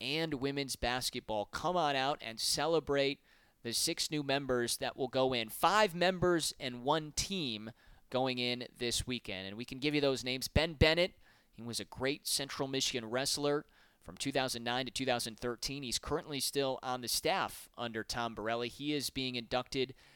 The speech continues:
Bailey Brandon is going in for Central Michigan women's soccer. She was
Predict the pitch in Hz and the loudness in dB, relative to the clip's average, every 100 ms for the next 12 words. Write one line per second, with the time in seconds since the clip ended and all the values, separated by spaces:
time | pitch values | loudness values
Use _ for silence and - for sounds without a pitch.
0 | _ _ - 190 226 165 180 226 233 170 | _ _ 4 6 4 2 4 4 4 2
1 | - 160 147 139 120 107 - 117 151 - | 4 4 4 2 0 -2 -6 -2 -2 -2
2 | 139 139 - 135 123 135 131 - 139 143 | -2 0 0 -2 -4 -4 -2 2 2 2
3 | - 170 - 139 139 131 123 - | 0 -2 -2 0 2 2 2 0